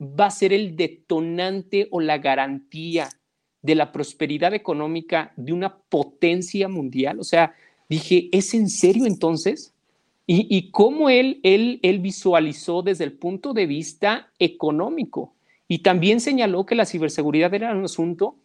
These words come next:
de competitividad, de competencia. Yo no so-, ya no solamente era un asunto de seguridad nacional y de seguridad internacional, sino también él lo acotaba a un tema de seguridad económica. Entonces, estaba él desde ese momento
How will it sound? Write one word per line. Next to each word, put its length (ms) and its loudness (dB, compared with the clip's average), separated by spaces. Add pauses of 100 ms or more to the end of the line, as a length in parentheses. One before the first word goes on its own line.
(120)
de 140 2
competitividad, 1040 -2 (720)
de 140 0
competencia. 960 0
Yo 120 -2
no 100 -2
so-, 160 -6
ya 100 4
no 60 2
solamente 420 -2
era 60 -2
un 80 -2
asunto 360 -2
de 120 0
seguridad 500 2
nacional 500 -4
y 80 0
de 100 -2
seguridad 500 -10
internacional, 720 -6 (260)
sino 260 2
también 360 4
él 100 4
lo 100 4
acotaba 440 2
a 40 2
un 100 -4
tema 260 -2
de 140 0
seguridad 840 -2 (120)
económica. 1040 -2 (340)
Entonces, 540 0
estaba 720 2
él 300 4
desde 180 -8
ese 160 -10
momento 580 -6